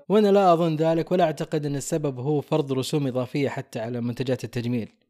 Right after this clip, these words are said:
أنا أعرف أن الدولة ملزمة الصيدليات بأسعار العلاجات، لذلك مخففين عليهم من ناحية منتجات العناية والتجميل، بس النسب عالية جدا وغير منطقية.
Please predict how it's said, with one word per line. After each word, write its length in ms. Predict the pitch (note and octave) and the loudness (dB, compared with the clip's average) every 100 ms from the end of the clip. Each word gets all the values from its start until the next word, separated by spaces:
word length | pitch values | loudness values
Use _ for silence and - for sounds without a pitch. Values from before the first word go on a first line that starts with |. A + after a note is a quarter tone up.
| - | -2
أنا 240 | C#3 F3 | 0 2
أعرف 220 | G#3+ E3+ | 2 2
أن 100 | E3 | 0
الدولة 400 | D3 C3+ E3+ D3+ | -2 0 2 2
ملزمة 460 | C3+ D3+ D3+ C3+ B2+ | 0 -2 -2 -2 -2
الصيدليات 800 | A#2 A#2 A2+ A2+ C3 B2 C#3+ D3+ | -4 -4 -6 -6 -4 0 0 0
بأسعار 480 | C3+ B2+ C3+ C#3+ C3+ | -2 -4 -2 -2 -2
العلاجات، 680 | B2 B2+ B2+ C#3 C#3 C#3+ C#3 | -2 -4 -4 -4 -4 -8 -10
لذلك 460 | C#3 F3 F3+ - | -4 -2 -2 -4
مخففين 500 | D3 C#3+ - D3 G3+ | -8 -10 -12 -4 -2
عليهم 400 | D3+ F3 E3 D3+ | -2 -2 -2 -4
من 120 | C#3 | -4
ناحية 280 | D3+ D#3+ D3 | -6 -4 -6
منتجات 420 | C3+ B2+ C#3 D3+ C#3 | -6 -6 -4 -4 -4
العناية 360 | B2+ C#3+ D3+ | -4 -4 -2
والتجميل، 500 | B2 - A#2+ A#2+ A2 - _ _ _ _ _ _ | -4 -4 -6 -4 -6 -10 _ _ _ _ _ _
بس 220 | D3 F3+ | -2 0
النسب 460 | E3 F#3 - D#3 B2+ | 2 2 4 0 2
عالية 360 | B2+ F#3+ E3+ B2+ | 2 4 4 2
جدا 360 | D3+ D#3 C3+ | 0 0 0
وغير 240 | B2 F3+ F#3+ | 2 2 2
منطقية. 640 | C#3+ - - B2 A2 G#2+ | 0 -4 -6 -6 -6 -12